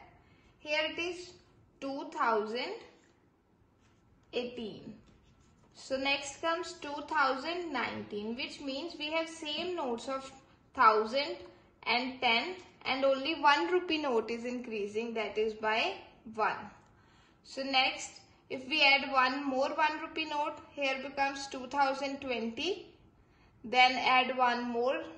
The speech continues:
one rupee note, two thousand twenty-one. So next statement will be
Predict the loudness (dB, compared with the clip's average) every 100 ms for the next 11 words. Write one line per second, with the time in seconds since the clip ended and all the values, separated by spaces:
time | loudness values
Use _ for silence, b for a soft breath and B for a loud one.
0 | -18 -4 2 4 2 -4 -6 -6 -2 -2
1 | -2 -6 -8 -4 2 2 2 -4 -4 -4
2 | -4 -4 -4 -2 0 -2 -8 -16 B B
3 | B B -6 -4 0 0 -2 -4 -14 -14
4 | -4 -2 -2 -2 -6 -6 -4 -4 -4 -6
5 | -6 -8